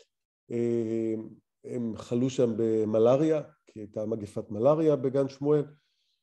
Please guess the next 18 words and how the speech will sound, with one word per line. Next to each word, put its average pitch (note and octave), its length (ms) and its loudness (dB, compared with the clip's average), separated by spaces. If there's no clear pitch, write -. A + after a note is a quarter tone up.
והוא A2+ 1120 -2
אומר, B2 280 4
"אנחנו A#2 280 0
התגלגלנו B2 600 4
ליבניאל, C#3 880 2
חולים C3 480 0
שנינו, C#3+ 680 -2
מוכי A#2 460 -2
מלריה, C3 540 2
מוכי A#2 260 -2
קדחת, B2+ 500 0
אה, A#2 640 0
ושהינו C#3+ 600 2
במסתור B2 720 2
ביבניאל, C#3 640 0
אה, A#2 220 -8
כשאנחנו B2 460 0
חולים, C3 460 0